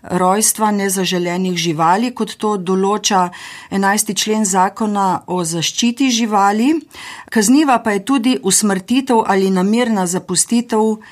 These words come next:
živali že rojenih. To se pravi, kaznivo dejanje je dajanje mladičev v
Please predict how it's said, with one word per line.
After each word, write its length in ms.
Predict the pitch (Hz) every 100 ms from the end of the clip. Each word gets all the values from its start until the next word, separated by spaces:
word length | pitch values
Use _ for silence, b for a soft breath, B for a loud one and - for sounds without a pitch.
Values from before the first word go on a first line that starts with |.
| B B B
živali 840 | 175 190 196 196 208 226 214 190
že 300 | 185 170 190
rojenih. 640 | 185 180 185 180 175 170 -
To 120 | 202
se 180 | 220 -
pravi, 400 | 208 226 233 233
kaznivo 580 | 190 165 196 247 262
dejanje 680 | 220 208 190 185 214 233 214
je 460 | 190 185 180 180 185
dajanje 800 | 175 185 196 208 196 190 180 170 170 B B B B B B B
mladičev 640 | - 190 185 214 226 - 202 185 175 -
v 440 | 175 170 170 170